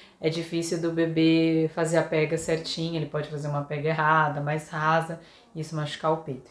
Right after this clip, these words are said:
Então, você vai tirar o excesso de leite aqui,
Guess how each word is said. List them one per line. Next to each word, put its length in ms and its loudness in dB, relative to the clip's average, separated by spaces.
Então, 160 -6
você 200 -6
vai 260 2
tirar 600 10
o 60 8
excesso 500 2
de 140 -4
leite 440 -2
aqui, 320 -8